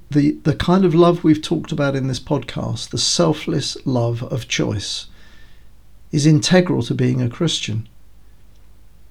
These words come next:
We can't say that we want to become a Christian without realising the kind of cost involved, and that cost is no matter how bad things get for us,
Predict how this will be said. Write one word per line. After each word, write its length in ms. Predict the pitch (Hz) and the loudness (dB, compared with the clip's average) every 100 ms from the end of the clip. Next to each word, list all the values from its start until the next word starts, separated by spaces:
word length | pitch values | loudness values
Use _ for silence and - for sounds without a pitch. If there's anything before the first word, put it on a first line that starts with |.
| - | -2
We 80 | 175 | 0
can't 320 | - 190 190 | 2 2 2
say 300 | - 170 156 | 0 2 4
that 140 | 151 151 | 4 2
we 120 | 147 | 2
want 220 | 143 151 | 0 -2
to 60 | - | -4
become 280 | 135 147 | -4 -2
a 80 | 131 | -2
Christian 460 | 117 156 - - 123 | -2 -2 -2 -2 -2
without 300 | 123 151 147 | 0 0 2
realising 540 | 151 151 131 117 131 | 4 6 4 0 -4
the 80 | 135 | -6
kind 260 | - 139 127 | -4 -4 -4
of 100 | 120 | -4
cost 380 | 143 127 - | -4 -4 -4
involved, 520 | 127 120 139 120 117 143 | -2 0 0 0 0 0
and 100 | 151 | 2
that 160 | 180 | 0
cost 380 | - 180 170 - | 0 -2 0 -4
is 100 | 156 | -4
no 100 | 139 | -2
matter 180 | 135 127 | 0 -2
how 320 | - 156 151 | -2 -2 -2
bad 340 | 147 143 127 117 | 0 -2 -2 -4
things 240 | 131 120 | -4 -4
get 240 | 135 - | -4 -6
for 240 | - 110 104 | -8 -8 -6
us, 280 | 101 - | -6 -10